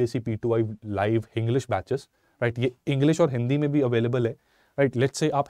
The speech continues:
इंग्लिश यानी कि बायलिंगुअल, जैसे हमारी ये इंटरेक्शन चल रही है और टेक्स्ट आपको मटेरियल इंग्लिश में मिल रहा है, right? तो इस बैच में आप एनरोल करना चाहते हैं, यहाँ पर गए,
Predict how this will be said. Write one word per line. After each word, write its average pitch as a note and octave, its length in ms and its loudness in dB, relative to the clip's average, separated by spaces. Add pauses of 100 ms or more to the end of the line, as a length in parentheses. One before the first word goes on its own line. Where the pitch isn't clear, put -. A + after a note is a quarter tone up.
इंग्लिश A#2+ 380 0
यानी A#2 160 -2
कि B2+ 80 -2
बायलिंगुअल, A2 440 2
जैसे G2 200 -2
हमारी A2+ 240 0
ये A#2+ 140 4
इंटरेक्शन A#2 420 -2
चल G#2+ 180 -2
रही A2 140 -4
है A#2+ 60 0
और G#2 220 -4
टेक्स्ट A#2+ 260 -4
आपको B2 320 0 (380)
मटेरियल A#2+ 340 4
इंग्लिश A2+ 280 0
में A#2 60 -6
मिल G#2 120 -4
रहा C3 140 -4
है, E3+ 60 -10 (720)
right? C#3 140 4
तो C3+ 120 0
इस C#3 160 -2
बैच B2+ 240 0
में C#3 60 -2
आप C3 100 -2
एनरोल B2 260 2
करना A#2+ 200 -2
चाहते A#2 240 -2
हैं, C3 60 -2
यहाँ A2+ 180 -4
पर A2+ 120 -2
गए, A2+ 220 0